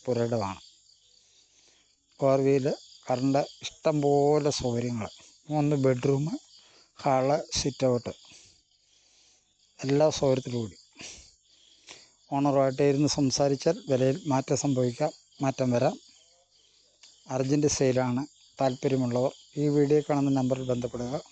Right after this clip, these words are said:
പതിനഞ്ച് സെന്റ് സ്ഥലവും ആയിരത്തി ഇരുന്നൂറ് സ്ക്വയർ ഫീറ്റ് വീടും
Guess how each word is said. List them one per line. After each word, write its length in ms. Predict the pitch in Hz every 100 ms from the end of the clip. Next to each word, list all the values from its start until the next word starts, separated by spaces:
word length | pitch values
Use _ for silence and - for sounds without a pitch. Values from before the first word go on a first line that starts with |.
| - _ _ _ _ - _ _ _ _ _ _ _ _ _ _ _ -
പതിനഞ്ച് 380 | 135 139 143 147
സെന്റ് 220 | 170 143 135
സ്ഥലവും 400 | 131 113 127 180 - - - - _ _ _ _ _ _ _ _ _ _ _ -
ആയിരത്തി 380 | 131 135 135 156
ഇരുന്നൂറ് 260 | 147 156 143
സ്ക്വയർ 260 | - 147 131
ഫീറ്റ് 220 | 131 - 120
വീടും 320 | 120 110